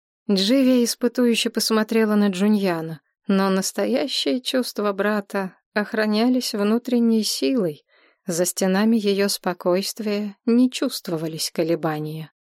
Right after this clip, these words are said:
«Хорошо, поспешим», согласилась Дживи. «Я закончила с прической. Надень маску, она скроет твои глаза, и мы готовы».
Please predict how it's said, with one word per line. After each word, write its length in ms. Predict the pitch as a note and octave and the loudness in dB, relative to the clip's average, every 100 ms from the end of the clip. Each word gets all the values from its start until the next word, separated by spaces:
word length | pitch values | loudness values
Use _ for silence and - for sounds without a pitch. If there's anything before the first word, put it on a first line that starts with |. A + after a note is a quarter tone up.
| _ _ _ _ _ _ _ _ _ | _ _ _ _ _ _ _ _ _
«Хорошо, 640 | - A3 G#3 G#3+ - G3 - | -6 -2 0 2 0 -2 -6
поспешим», 640 | - G#3+ - G#3+ - F3+ F#3 _ _ _ | -6 -4 -2 -4 -2 -4 -6 _ _ _
согласилась 760 | - F#3 F3+ F#3 - F#3 F3+ E3+ | -4 0 2 2 2 2 2 0
Дживи. 540 | D#3+ F3 E3 E3 E3+ _ _ _ _ _ _ _ _ _ _ _ | 0 0 2 -2 -4 _ _ _ _ _ _ _ _ _ _ _
«Я 260 | C4+ D#4+ E4+ | 0 2 4
закончила 640 | E4 - A3+ A3 - A3+ | 2 0 0 0 -2 -6
с 100 | G#3 | -8
прической. 720 | - G#3+ - A3+ G#3+ - A3 _ _ _ _ _ _ - | -8 -8 -6 -6 -6 -8 -14 _ _ _ _ _ _ 2
Надень 440 | B3+ A#3+ C4+ B3 | 4 4 4 4
маску, 440 | G3 F3+ - - | 4 0 -8 -4
она 240 | G3 G#3+ A3 | 2 4 2
скроет 400 | - B3+ A#3 - | 0 0 0 -2
твои 260 | A3 A3 | -4 -2
глаза, 440 | G#3 A3 A3 G3+ F3+ _ _ _ - | 0 0 0 -4 -10 _ _ _ 0
и 100 | C4 | 4
мы 160 | D4 | 4
готовы». 520 | D#4 F#3 - F3+ F#3 | 4 0 -2 -4 -4